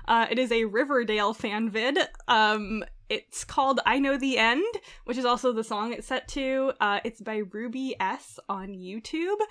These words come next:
If you feel so inclined to go watch it. Um, I'm obsessed with this fan vid. I've probably watched it, like, twenty times. I have so much to say about it, and as some of you probably know, I also have so much to say about Riverdale as a show, but have been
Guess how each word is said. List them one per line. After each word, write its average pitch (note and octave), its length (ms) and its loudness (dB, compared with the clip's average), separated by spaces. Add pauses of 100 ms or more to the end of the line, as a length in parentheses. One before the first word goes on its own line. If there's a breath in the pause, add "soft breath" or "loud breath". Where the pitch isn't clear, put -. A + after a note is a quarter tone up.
(320 loud breath)
If A3 300 -8
you G#3+ 440 -2
feel A3 240 -6
so A3+ 200 -4
inclined G#3+ 460 -4
to A#3+ 80 -6
go G3+ 140 -2
watch F#3+ 300 0
it. F4 240 0
Um, A3 400 4
I'm D4 140 8
obsessed C#4+ 360 -2
with G3+ 120 -6
this G3 120 -10
fan F3 240 -6
vid. F#3 120 -6
I've A3+ 180 -2
probably A#3 180 2
watched A#3 220 0
it, - 80 -8
like, A3+ 100 -4
twenty G3 240 -6
times. F3+ 520 -4 (640 loud breath)
I C#4 40 10
have A#3+ 240 0
so C#4+ 260 2
much C4 220 -2
to C4 80 -8
say A#3 180 0
about G#3 300 4
it, - 160 0
and G#3+ 360 0
as A3 300 2
some A#3+ 140 -2
of A#3+ 120 -2
you A#3+ 120 -8
probably G#3+ 340 -2
know, G3+ 260 -2
I G3 60 -4
also G3 220 -6
have G#3+ 60 -10
so - 100 -8
much G#3+ 160 -8
to A#3 60 -6
say A3 160 -6
about G3+ 160 -6
Riverdale G3 360 -4
as F#3 100 -8
a F#3 60 -10
show, C4 380 0
but A3 220 -6
have G3+ 280 -6
been F#3+ 160 -8